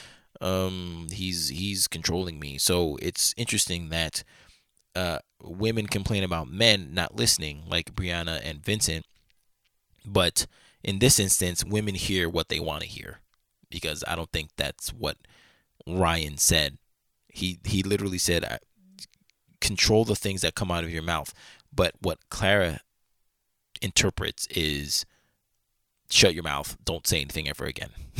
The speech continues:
<laughs> And that's not the case. So, uh, we go to Haley and Jacob, and, um, um, Jacob is concerned about the, the standoffish-, the standoffishness again with Haley, um,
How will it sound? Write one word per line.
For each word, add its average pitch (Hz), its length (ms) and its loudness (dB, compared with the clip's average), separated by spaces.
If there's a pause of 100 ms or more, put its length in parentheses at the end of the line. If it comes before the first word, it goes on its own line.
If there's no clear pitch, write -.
(160)
<laughs> 180 160 10 (640)
And - 100 -6
that's - 140 -4
not - 120 -6
the - 60 -6
case. - 240 -4 (440)
So, 107 380 8
uh, 101 120 10
we 98 160 4
go 98 180 4
to 98 120 4
Haley 95 260 0
and 92 80 -4
Jacob, 139 420 2
and, 90 200 -2
um, 82 300 -6 (960)
um, 78 420 -4 (1040)
Jacob 104 380 2
is - 120 4
concerned 95 380 2
about 85 240 0
the, 85 440 -2 (300)
the 82 100 2
standoffish-, 92 720 2 (140)
the 92 120 -6
standoffishness - 1200 0
again 90 580 -2 (380)
with - 140 2
Haley, 113 520 -2 (480)
um, 82 640 4